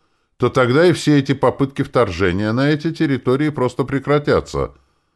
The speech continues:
точно так же, как и последующее вторжение существ с территории Чёрного леса на ваши земли.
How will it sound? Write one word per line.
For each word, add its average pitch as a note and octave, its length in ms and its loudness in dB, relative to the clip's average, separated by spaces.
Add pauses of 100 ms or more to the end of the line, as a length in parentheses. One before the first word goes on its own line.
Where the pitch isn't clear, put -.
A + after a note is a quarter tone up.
(180)
точно F#2 340 -4
так A#2 180 -2
же, F2 140 -6
как D2+ 240 -8
и D#2+ 40 -4
последующее D#2 800 -6
вторжение D#2+ 560 -4
существ F2 480 -10
с - 40 -20
территории D#2 580 -6
Чёрного D#2 480 -6
леса G2+ 340 -8
на F2 160 -6
ваши B1+ 320 -6
земли. A#1 440 -12